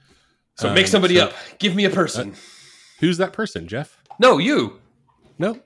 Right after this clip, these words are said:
Speaker 1: I
Speaker 2: you.
Speaker 1: just said that. Okay. This guy's name is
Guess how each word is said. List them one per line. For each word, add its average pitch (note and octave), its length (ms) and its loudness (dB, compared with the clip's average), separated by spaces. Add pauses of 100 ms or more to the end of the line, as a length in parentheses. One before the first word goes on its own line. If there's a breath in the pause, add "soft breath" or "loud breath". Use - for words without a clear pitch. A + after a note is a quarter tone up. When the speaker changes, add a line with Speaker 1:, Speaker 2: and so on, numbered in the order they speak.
Speaker 1:
I A#3 60 -6
Speaker 2:
you. C#4 100 0
Speaker 1:
just G3 120 -6
said A3+ 180 -10
that. - 160 -20 (840 soft breath)
Okay. B2+ 680 0
This B2+ 140 -6
guy's D3+ 400 6
name C#3+ 580 0
is A2 760 -4